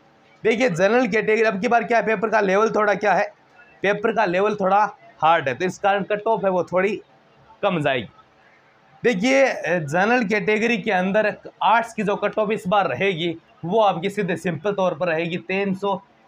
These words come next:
तीस प्लस वालों को मिल जाएगी college और यहाँ पर लगभग चार सौ दस प्लस। ओबीसी की मैं बात करूँ तो लगभग ऐसा मानो तीन सौ बीस प्लस कट ऑफ जा सकती है ओबीसी की,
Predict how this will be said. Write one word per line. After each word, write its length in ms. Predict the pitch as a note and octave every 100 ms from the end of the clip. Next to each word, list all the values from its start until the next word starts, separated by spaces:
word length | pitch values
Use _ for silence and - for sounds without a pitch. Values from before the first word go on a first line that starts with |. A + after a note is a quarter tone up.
| -
तीस 240 | A3+ G#3+ G3+
प्लस 280 | G3 F#3+
वालों 240 | F3+ F3 E3+
को 240 | F3 F3+
मिल 220 | D3+ D3 C#3+
जाएगी 280 | D3 D3
college 420 | C#3 D3+ D#3+ E3 C#3 -
और 180 | D#3 D3+
यहाँ 260 | C3+ C#3+
पर 180 | C#3+ F#3
लगभग 420 | E3 D3+ D#3+ E3 E3 _ -
चार 220 | D#3+ D#3+
सौ 160 | D3+ D#3+
दस 200 | C#3 B2
प्लस। 320 | - A2 - - - - - _ _ _ _ _ _ _ _ - -
ओबीसी 460 | G#3+ G3 C#4 A#3+
की 120 | G#3+ A#3+
मैं 140 | A#3
बात 220 | A3 A3
करूँ 180 | G#3+ A3+
तो 60 | G#3+
लगभग 320 | G#3+ G#3 G#3+
ऐसा 240 | G3+ G3 G#3
मानो 280 | F#3+ G#3+
तीन 340 | G#3 G#3 G#3+ G3+
सौ 260 | - G#3+ G#3+ - - - _ _ _ _
बीस 300 | C3+ G3 A#3 -
प्लस 240 | G#3 F#3
कट 220 | G3+ F#3+
ऑफ 140 | G#3 F3
जा 120 | G3
सकती 280 | F#3 D#3 E3+
है 60 |
ओबीसी 500 | E3+ F3 F#3 G#3 A3
की, 220 | F3+ A#3